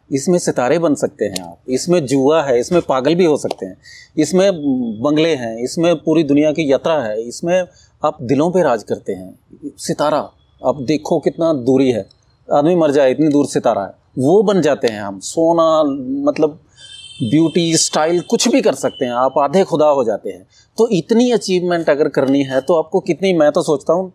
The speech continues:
पाँच दस जन्म मैं मेहनत करूँ, उसके बाद मुझे ये stardom मिले, तो शायद इतना समय तो जाएगा। लेकिन मैं फटाफट सीखने की कोशिश कर रहा हूँ, जितनी जल्दी सीख लूँ, जितनी जल्दी समझ लूँ। लेकिन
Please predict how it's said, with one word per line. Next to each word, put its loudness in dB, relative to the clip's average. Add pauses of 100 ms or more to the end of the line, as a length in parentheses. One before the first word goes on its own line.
पाँच 0
दस 0 (520)
जन्म 0 (500)
मैं 2
मेहनत 0
करूँ, 0 (380)
उसके 0
बाद 2
मुझे -2
ये 2
stardom 0
मिले, 0 (560)
तो 4
शायद -2
इतना -4
समय -2
तो -2
जाएगा। 0 (560)
लेकिन 2
मैं 2
फटाफट -4
सीखने -4
की -4
कोशिश -2
कर -4
रहा -2
हूँ, -6
जितनी 0
जल्दी 2
सीख -2
लूँ, -6
जितनी -2
जल्दी 2
समझ 0
लूँ। -6 (680)
लेकिन 2